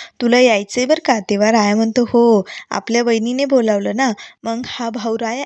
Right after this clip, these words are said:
येणार म्हणजे येणार." तर आता इथे राया ही सुंदर मस्त असा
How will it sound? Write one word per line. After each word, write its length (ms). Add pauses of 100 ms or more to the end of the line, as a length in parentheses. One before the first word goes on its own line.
(140)
येणार 340
म्हणजे 320
येणार." 360 (360)
तर 100
आता 300 (120)
इथे 260
राया 300
ही 220
सुंदर 520
मस्त 360
असा 260